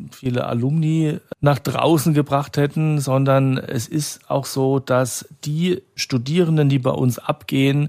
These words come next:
auch so eine Qualität haben, dass man weiß, wenn man jemand von der Popakademie nimmt,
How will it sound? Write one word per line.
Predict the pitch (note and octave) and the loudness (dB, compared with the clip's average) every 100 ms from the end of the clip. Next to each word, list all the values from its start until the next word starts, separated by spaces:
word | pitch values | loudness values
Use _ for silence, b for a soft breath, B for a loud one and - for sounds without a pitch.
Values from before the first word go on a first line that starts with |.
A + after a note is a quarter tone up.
| B B B B B | B B B B B
auch | A2 C#3 D3 - - _ | 2 4 2 -2 -20 _
so | - C#3 C#3 | -8 -4 0
eine | D#3+ | 2
Qualität | C#3+ C#3+ C3 C3 C3 C#3 C3+ | 2 2 2 2 0 0 0
haben, | B2+ B2+ B2+ B2 | 0 2 0 0
dass | A#2+ - | -2 0
man | B2 A2+ | 2 2
weiß, | A2 A#2+ C3+ C#3 - F3 | 2 2 0 -2 -6 -12
wenn | - B2 B2 | -6 0 2
man | C3 C3 | 4 2
jemand | B2 B2+ B2+ | 2 2 2
von | A#2 A#2+ | 0 -2
der | A#2+ | -2
Popakademie | - - - A#2 A#2 | -4 -6 -6 -2 2
nimmt, | A#2+ D3 | 2 2